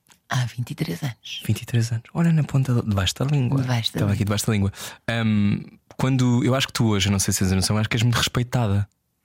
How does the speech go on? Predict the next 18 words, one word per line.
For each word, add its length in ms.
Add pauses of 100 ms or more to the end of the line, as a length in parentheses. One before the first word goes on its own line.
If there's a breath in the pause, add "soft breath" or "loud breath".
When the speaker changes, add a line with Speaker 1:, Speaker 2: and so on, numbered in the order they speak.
(140)
Speaker 2:
pelos 160
teus 160
pares. 440 (440)
Acho 160
que 80
as 60
pessoas 220
te 80
respeitam 520
e 80
acho 180
que 100
é 40
uma 120
coisa 220
consensual 680
do 80
género. 340